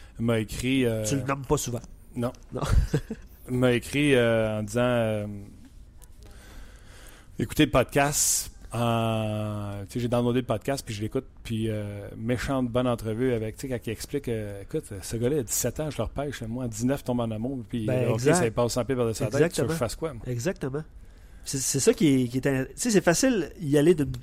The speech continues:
Speaker 2: d'une simple analyse après
Speaker 1: Mais
Speaker 2: coup.
Speaker 1: je vais chialer si jamais Poehling est moins bon que Anderson Doll.
Speaker 2: C'est sûr.
Speaker 1: Hey,
Speaker 2: C'est
Speaker 1: tu me
Speaker 2: sûr.
Speaker 1: donnes-tu deux secondes juste saluer, euh, mes deux filles qui, euh, nous écoutent, Magali et Eliane,
Speaker 2: Ah, ben oui.
Speaker 1: qui sont avec ma filleule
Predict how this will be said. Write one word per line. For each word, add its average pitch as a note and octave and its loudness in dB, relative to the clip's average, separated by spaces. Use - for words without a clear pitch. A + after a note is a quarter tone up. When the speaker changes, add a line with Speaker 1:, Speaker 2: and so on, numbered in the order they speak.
Speaker 2:
d'une C3 -4
simple E3 2
analyse C#3 0
après C#3 -2
Speaker 1:
Mais G3 10
Speaker 2:
coup. - 0
Speaker 1:
je A#2+ 2
vais E3 8
chialer F3+ 8
si - 2
jamais C#3+ 6
Poehling C#3+ 6
est C3 4
moins B2 4
bon B2+ 2
que A#2+ 2
Anderson A2+ -2
Doll. G2+ -6
Speaker 2:
C'est - 0
sûr. G3 2
Speaker 1:
Hey, A#2+ 4
Speaker 2:
C'est - -2
Speaker 1:
tu - 4
me - 6
Speaker 2:
sûr. A#2+ 6
Speaker 1:
donnes-tu A2 0
deux C#3 6
secondes C3 4
juste C3+ 0
saluer, B2+ 4
euh, A2 4
mes A2+ 2
deux A2+ 2
filles B2+ -2
qui, A2 -2
euh, G#2+ 0
nous G#2+ -2
écoutent, - -8
Magali G#2+ -6
et A#2 -4
Eliane, A2 -2
Speaker 2:
Ah, A3+ 4
ben A2 -4
oui. D#3 2
Speaker 1:
qui B2+ -2
sont A2+ 0
avec A2+ 0
ma A#2 2
filleule C3 4